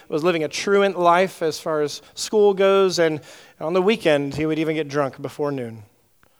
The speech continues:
He was chasing something else. Matt had a chance to go and rope Brad back in, but he had been choked out by the world.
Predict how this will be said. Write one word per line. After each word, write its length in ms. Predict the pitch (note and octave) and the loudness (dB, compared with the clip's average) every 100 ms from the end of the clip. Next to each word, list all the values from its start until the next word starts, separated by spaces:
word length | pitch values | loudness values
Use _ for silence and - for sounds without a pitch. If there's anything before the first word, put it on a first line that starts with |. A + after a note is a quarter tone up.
| _ _ _ _ _ _ _ _ _ _ C#3 | _ _ _ _ _ _ _ _ _ _ -14
He 100 | C3+ | -12
was 140 | C3+ | -6
chasing 380 | D#3 D3 - C3 | -2 -2 -4 -6
something 340 | D3+ C3+ C#3 | -6 -6 -8
else. 440 | A2+ G2+ - - - _ _ _ _ _ _ _ _ _ _ _ _ _ _ - | -8 -12 -18 -20 -20 _ _ _ _ _ _ _ _ _ _ _ _ _ _ -8
Matt 300 | C#3+ D3+ C3 | -2 -2 -2
had 180 | D3+ | -2
a 60 | C#3+ | -2
chance 520 | - D#3 D3+ - - E3+ - _ | -2 -4 -4 -8 -12 -16 -20 _
to 120 | C#3+ | -8
go 280 | C#3+ D3+ D#3+ | -4 -2 -2
and 200 | B2+ B2 - _ _ - | -4 -10 -18 _ _ -12
rope 280 | C#3 D#3 D#3+ | -10 -10 -4
Brad 340 | E3 E3 D#3+ | 0 0 0
back 260 | D#3+ D#3 C3 | -4 -4 -12
in, 220 | A2 A2 _ _ _ _ _ _ _ _ _ _ _ _ _ _ _ | -16 -20 _ _ _ _ _ _ _ _ _ _ _ _ _ _ _
but 180 | D3 C3+ | -10 -10
he 100 | B2+ | -8
had 140 | C3 B2+ | -10 -10
been 120 | B2 | -10
choked 320 | - C3 - | -8 -8 -10
out 200 | A2+ A2 _ _ _ _ _ _ _ _ _ _ _ | -16 -16 _ _ _ _ _ _ _ _ _ _ _
by 200 | B2+ A2 | -8 -6
the 100 | A2 | -6
world. 320 | A2 G2+ | -8 -12